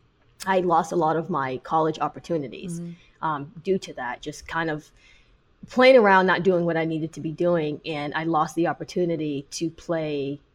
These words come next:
Speaker 1: at the college level at the time. And I had a lot of pressure because I was known in my, t-, like, that's all I had. You know, I come from a lower, um, income background, and to make it out of that environment, typically it's sports that would carry you out of that environment. So I had a lot of pressure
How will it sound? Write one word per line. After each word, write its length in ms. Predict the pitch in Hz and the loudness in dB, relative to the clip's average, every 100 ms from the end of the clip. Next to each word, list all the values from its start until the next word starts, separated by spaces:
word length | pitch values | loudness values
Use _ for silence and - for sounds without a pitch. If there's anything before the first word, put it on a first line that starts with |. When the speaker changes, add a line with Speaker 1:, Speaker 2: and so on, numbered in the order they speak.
| _ _ _ 170 | _ _ _ -10
Speaker 1:
at 80 | |
the 80 | 151 | -8
college 460 | - 165 151 139 139 | -2 0 0 -2 -2
level 340 | 156 123 - | -2 -4 -8
at 80 | - | -10
the 80 | - | -12
time. 400 | - 143 131 123 | -10 -8 -8 -10
And 280 | 156 143 135 | -10 -8 -8
I 60 | 151 | -6
had 140 | 165 | -4
a 80 | 165 | 0
lot 160 | 156 143 | 0 -2
of 100 | - | -4
pressure 460 | 196 196 - 151 | -2 0 -2 -4
because 340 | 147 151 156 151 | -6 -8 -8 -6
I 80 | |
was 200 | 151 143 | -8 -8
known 380 | 165 160 151 151 | -6 -4 -4 -6
in 120 | 135 | -8
my, 160 | 147 139 | -8 -10
t-, 100 | - 180 | -10 -8
like, 160 | 156 | -4
that's 260 | 165 165 - - - - | -4 -6 -12 -20 -20 -4
all 160 | 170 160 | 0 2
I 40 | |
had. 380 | 156 156 151 139 | 2 2 0 -2
You 80 | 147 | -6
know, 80 | 143 | -6
I 80 | 139 | -8
come 160 | 156 | -10
from 100 | 156 | -10
a 60 | 147 | -6
lower, 300 | 147 143 147 - - _ _ 170 | -4 -6 -8 -16 -20 _ _ -12
um, 400 | 151 147 123 170 | -10 -12 -14 -10
income 320 | 180 175 160 156 | -8 -8 -10 -6
background, 640 | 151 160 151 143 139 143 | -2 -2 -2 -4 -4 -6
and 220 | 151 135 _ - | -8 -10 _ -8
to 100 | 214 | -2
make 300 | 180 185 185 | 2 2 2
it 120 | 165 160 | 2 2
out 160 | 156 | 0
of 200 | 156 156 | 0 -4
that 420 | 170 151 139 135 - _ _ _ _ _ _ - | -2 0 0 -2 -8 _ _ _ _ _ _ -4
environment, 840 | 202 196 170 214 339 175 151 - - _ - | -2 2 2 2 2 0 -4 -8 -12 _ -2
typically 420 | 269 - - 165 | -2 0 2 4
it's 120 | 165 | 2
sports 360 | - 247 277 - | -2 0 0 0
that 120 | 156 | -2
would 180 | 151 147 | -2 -4
carry 280 | 160 156 156 | -2 0 0
you 220 | 156 147 | -2 0
out 160 | 170 | 0
of 100 | 175 | 0
that 160 | 139 131 | -4 -10
environment. 520 | 147 143 131 135 139 | -10 -10 -8 -10 -10
So 100 | - | -4
I 20 | 165 | -2
had 140 | 180 | 0
a 40 | |
lot 160 | 170 156 | 0 -2
of 100 | 139 | -4
pressure 540 | - 190 185 165 143 | -6 -4 -2 -4 -4